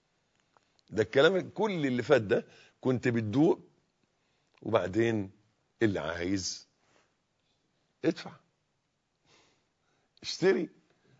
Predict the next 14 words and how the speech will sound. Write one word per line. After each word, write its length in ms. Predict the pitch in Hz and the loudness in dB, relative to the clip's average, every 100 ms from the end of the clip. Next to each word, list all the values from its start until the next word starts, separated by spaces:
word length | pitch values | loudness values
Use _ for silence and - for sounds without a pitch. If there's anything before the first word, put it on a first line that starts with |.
| _ | _
ادفع، 240 | - 180 190 | 6 10 10
صلى 180 | 214 | 10
على 100 | 214 | 8
النبي 280 | 190 208 190 | 8 6 4
صلى 240 | 139 156 151 | 6 6 8
الله 240 | 151 139 | 10 10
عليه 180 | 139 135 | 10 8
وآله 140 | 139 | 4
وصحبه 300 | 123 120 127 | 4 2 2
وسلم. 340 | 113 104 95 - _ _ _ _ _ _ _ _ _ _ _ _ _ _ _ - | 0 2 0 -2 _ _ _ _ _ _ _ _ _ _ _ _ _ _ _ 6
عايز 300 | 196 208 131 | 8 8 6
بعد 160 | 135 | 6
كده 160 | 135 202 | 6 6
اشتري، 320 | - 214 165 | 6 6 4